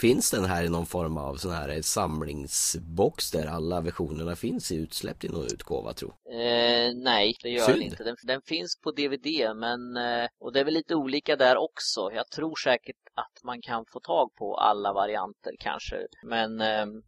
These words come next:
Speaker 2: inte i, i någon, någon samlad utgåva så.
Speaker 1: Det där är lite spännande för att, eh, de gjorde ju något liknande med George R. Romeros, eh, eh,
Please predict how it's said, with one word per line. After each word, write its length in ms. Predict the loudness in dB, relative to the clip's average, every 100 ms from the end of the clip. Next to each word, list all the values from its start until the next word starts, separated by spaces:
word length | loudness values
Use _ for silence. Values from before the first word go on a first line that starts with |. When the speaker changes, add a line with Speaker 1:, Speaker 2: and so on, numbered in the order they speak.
| -20
Speaker 2:
inte 360 | -10 -10 -4 -2
i, 240 | 0 -2
i 60 | -4
någon, 440 | -4 -6 -8 -8
någon 160 | -6 -2
samlad 480 | 4 4 4 4 2
utgåva 580 | -2 -2 0 2 2 0 _
så. 240 | -10 -8 -8 _
Speaker 1:
Det 80 | 4
där 120 | 6
är 40 | 6
lite 200 | 6 2
spännande 520 | 2 2 4 2 2
för 140 | 2
att, 280 | 2 0 0
eh, 140 | 4 4
de 240 | 4 2
gjorde 260 | 2 2 2
ju 60 |
något 120 | 0
liknande 520 | 0 0 0 0 2 4
med 440 | 4 4 2 4
George 560 | 4 4 4 4 2 2
R. 200 | 4 4
Romeros, 680 | 4 2 4 4 2 2 2
eh, 360 | 2 2 2 -2
eh, 340 | -4 0 0